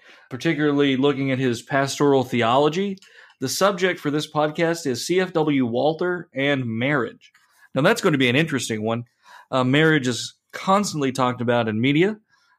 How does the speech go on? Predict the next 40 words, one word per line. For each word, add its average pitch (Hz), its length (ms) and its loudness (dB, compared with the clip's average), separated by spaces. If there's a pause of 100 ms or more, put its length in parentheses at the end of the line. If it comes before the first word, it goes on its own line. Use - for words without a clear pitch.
(100)
uh, 123 40 -6
online, 117 680 0
and 107 100 -4
homes 151 460 -2
<laughs> - 60 -4
and 165 100 2
everything. 143 540 -2
Uh, 117 80 -4
marriage 123 400 -2
really 127 340 -2
does 123 380 -2 (440)
make 131 260 -2
the 123 80 -4
world 123 280 2
go 117 140 0
round. 127 500 0 (600)
It's 123 160 -6
been 147 180 4
redefined 139 960 2
and 113 120 -2
repackaged 123 680 -2
a 117 60 -2
lot 110 260 -2
over 110 240 -2
the 104 120 -8
years. - 480 -12 (440)
However, 135 640 2
I 110 260 -4
think 135 360 -6
that - 320 -6 (100)
you're 120 140 -6
going 120 240 -2
to 120 120 -6
enjoy 123 360 0
C 139 180 -4
F 117 120 -2
W 113 240 -2
Walther's 117 420 -4
traditional 123 480 -4
perspective. 151 640 -4